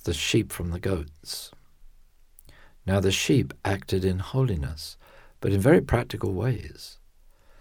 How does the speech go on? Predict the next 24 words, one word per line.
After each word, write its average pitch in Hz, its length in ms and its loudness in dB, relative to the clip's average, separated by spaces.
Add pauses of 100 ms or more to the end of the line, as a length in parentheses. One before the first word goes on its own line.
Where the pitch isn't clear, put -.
(360)
They 90 80 4
visited 87 460 2
the 101 80 -4
sick, - 540 -2
they 80 80 -4
visited 82 420 -2
those 85 280 -2
in 87 120 -2
prison, - 540 -6 (640)
they 87 120 0
provided 85 560 0
food 104 400 0
for 85 120 -8
the 85 80 -4
hungry 95 600 -4
and 76 300 -8
drink 95 380 -4
for - 160 -10
the 90 140 -4
thirsty. - 680 -4 (960)
Very, 143 280 10
very 117 240 6
practical. 87 800 -6
They 80 200 -4